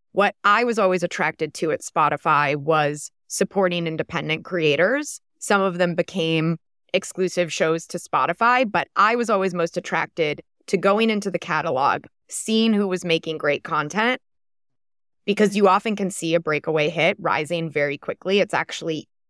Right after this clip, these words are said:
easier to identify that pattern of behavior than some people give credit to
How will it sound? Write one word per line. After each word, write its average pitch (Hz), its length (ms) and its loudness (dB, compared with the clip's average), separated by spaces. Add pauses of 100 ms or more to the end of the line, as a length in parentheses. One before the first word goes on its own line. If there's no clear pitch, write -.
(100)
easier 202 560 0
to 202 160 0
identify 165 500 0
that 185 280 0 (160)
pattern 165 420 -2
of 165 140 -4
behavior 156 480 0
than 175 160 -6
some 151 240 -6
people 156 320 -4
give 151 200 -8
credit 151 340 -2
to 277 340 -2